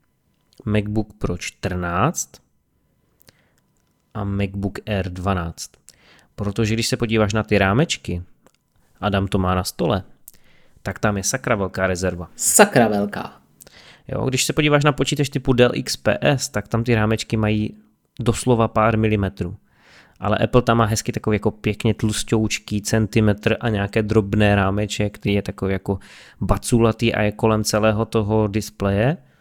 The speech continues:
Speaker 1: A tam je jako hodně velký prostor pro zvětšení té úhlopříčky.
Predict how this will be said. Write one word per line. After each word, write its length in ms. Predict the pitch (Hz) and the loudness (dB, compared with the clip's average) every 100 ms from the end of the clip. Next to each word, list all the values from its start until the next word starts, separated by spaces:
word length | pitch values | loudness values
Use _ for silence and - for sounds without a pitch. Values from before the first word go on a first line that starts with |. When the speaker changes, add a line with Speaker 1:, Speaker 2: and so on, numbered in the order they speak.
| _ - _ _ _ | _ -20 _ _ _
Speaker 1:
A 60 | - | -8
tam 180 | - 101 | -2 -2
je 60 | |
jako 180 | 92 98 | -2 -2
hodně 200 | 101 117 | 0 2
velký 220 | 107 104 | 2 0
prostor 460 | 101 104 - 98 95 | -4 -6 -6 -4 -6
pro 580 | - 101 95 92 92 92 | -2 -2 0 0 -2 -4
zvětšení 440 | 92 101 95 95 92 | -2 -2 -2 -4 -4
té 100 | 95 | -4
úhlopříčky. 600 | 95 101 - - - | -6 -8 -12 -14 -16